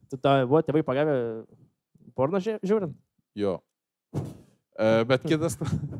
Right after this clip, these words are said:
Speaker 2: <laughs> mano mama sakė, tipo, e, pa-, užėjo į kambarį tuo metu,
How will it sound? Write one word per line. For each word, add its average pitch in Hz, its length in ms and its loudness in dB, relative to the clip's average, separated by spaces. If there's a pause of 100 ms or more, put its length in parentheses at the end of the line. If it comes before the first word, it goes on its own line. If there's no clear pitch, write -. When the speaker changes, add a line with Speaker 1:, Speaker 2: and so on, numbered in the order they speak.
(200)
Speaker 2:
<laughs> 123 600 -20
mano 139 240 -4
mama 131 260 -2
sakė, 123 320 -4
tipo, 107 400 -4 (320)
e, 110 300 -4 (180)
pa-, 123 140 -2 (1000)
užėjo 139 520 2
į 127 160 0
kambarį 139 480 -2
tuo 131 160 -2
metu, 123 380 -2